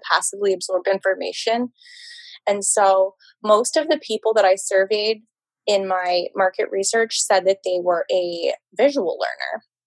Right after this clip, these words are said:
And when I asked them what that meant, everybody had a different answer. Every, some people said, "Oh, well, I'm a visual learner because I need to read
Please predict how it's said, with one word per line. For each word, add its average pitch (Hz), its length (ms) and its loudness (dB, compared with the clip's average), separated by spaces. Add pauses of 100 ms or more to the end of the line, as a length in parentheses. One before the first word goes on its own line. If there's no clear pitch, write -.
(100)
And 190 440 0
when 196 180 -2
I 190 200 0
asked 262 220 -2
them 254 100 -2
what 208 140 0
that 202 180 -2
meant, 220 420 0 (420)
everybody 233 480 4
had 208 180 0
a 202 40 -2
different 196 360 0
answer. 262 540 0
Every, 214 280 -2 (100)
some 226 280 0
people 240 260 -2
said, 208 320 4
"Oh, 247 240 6
well, 202 220 6 (420)
I'm 240 140 4
a 247 80 4
visual 240 440 4
learner 196 380 0
because 196 320 -2
I 196 80 4
need 196 220 -4
to 202 160 -2
read 185 400 -4